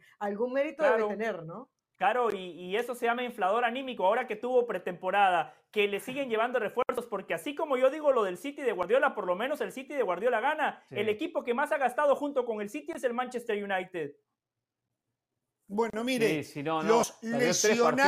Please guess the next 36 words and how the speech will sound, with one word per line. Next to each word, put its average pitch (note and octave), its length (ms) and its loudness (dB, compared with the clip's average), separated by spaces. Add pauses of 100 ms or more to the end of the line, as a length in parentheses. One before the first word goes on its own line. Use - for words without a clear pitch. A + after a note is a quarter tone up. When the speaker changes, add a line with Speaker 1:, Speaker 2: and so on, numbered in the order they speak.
Speaker 4:
lesionados, C#4+ 340 8
Speaker 3:
Premier D#3 400 -4
ya. A2 300 -6 (180)
De D3+ 120 -20 (100)
Speaker 4:
los F#3 40 -14
Speaker 3:
cinco, A#3+ 180 2
perdió A#3 180 0
tres. A#3+ 180 0 (140)
Speaker 4:
lesionados C4+ 580 0
del A#3+ 160 -4
Manchester B3 580 -2
United, F#3+ 640 -6
Mason B3+ 480 -4
Mount, A#3 400 2 (100)
que G#3+ 140 -12
llegó A3 360 -6
y C4+ 60 -4
no A#3+ 100 -4
juega, D#3 480 -8 (520)
eh, F3 400 -2
Wan-Bissaka, A3+ 1120 -2 (640)
eh, F#3 260 0 (440)
Amad A3+ 320 4
Diallo, G3+ 680 2 (580)
Anthony, C4+ 600 -2
que G#3 120 -2
fue A3 160 -6
separado A#3 720 0
por, F#3 320 -8
por F#3+ 200 -8
cuestiones G3 880 -8
Speaker 1:
Sí. G3+ 80 -8
Speaker 4:
extrafutbolísticas. F#3+ 1200 -4
Speaker 3:
Disciplinarias, B2+ 880 6
sí. B3 80 4
Speaker 4:
Maguire, C#4 520 4